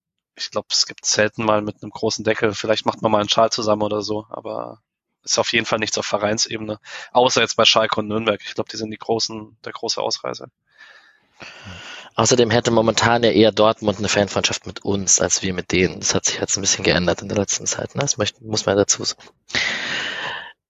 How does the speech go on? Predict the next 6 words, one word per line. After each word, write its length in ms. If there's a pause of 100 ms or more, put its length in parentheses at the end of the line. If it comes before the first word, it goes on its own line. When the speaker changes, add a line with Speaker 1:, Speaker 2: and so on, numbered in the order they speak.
(140)
Speaker 2:
Zweites 340
Thema 240
ganz 240
kurz 280
noch 120
angerissen, 840